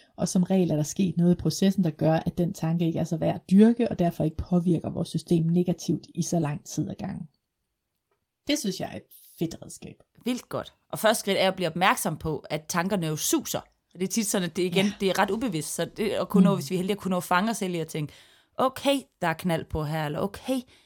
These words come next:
Speaker 2: jeg når at tænke mange ting om mig selv, og kunne nå at opfange de der ting, så vi måske kan nå at bremse det. Det kan hjælpe at sige det højt. Skriv ned på papir, som du siger, fordi det giver altså lige nogle gange et andet blik at sige,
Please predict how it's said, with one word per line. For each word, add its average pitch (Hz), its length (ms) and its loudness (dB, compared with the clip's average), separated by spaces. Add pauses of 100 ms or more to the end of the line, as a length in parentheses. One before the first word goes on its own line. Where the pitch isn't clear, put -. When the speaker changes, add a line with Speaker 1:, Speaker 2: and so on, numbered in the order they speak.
(220)
Speaker 2:
jeg 185 100 4
når 185 160 4
at 156 80 -2
tænke 170 220 -2
mange 160 220 2
ting 175 200 -2
om 156 60 0
mig 151 100 -2
selv, 175 200 -4
og 156 60 -6
kunne 196 120 -2
nå 202 80 2
at - 120 -2
opfange 156 600 0 (420)
de 196 80 0
der 180 100 4
ting, 190 280 -2
så 175 100 -4
vi 165 100 -4
måske 170 360 -2
kan 175 120 -6
nå 165 120 0
at 156 60 -4
bremse 156 440 -2
det. 135 100 -10 (220)
Det 185 120 -2
kan 202 160 0
hjælpe 202 260 0
at 175 60 -4
sige 180 160 -4
det 165 80 -6
højt. 185 240 2 (420)
Skriv - 260 -2
ned 196 120 2
på 170 120 -4
papir, 190 340 -2
som 165 140 -4
du 165 60 -4
siger, 185 180 0
fordi 180 140 -4
det 208 200 -2
giver 240 200 2
altså 170 160 0
lige 185 120 0
nogle 196 140 4
gange 180 140 2
et 170 80 -10
andet 202 260 2
blik 214 300 2
at 156 80 -2
sige, 156 220 -4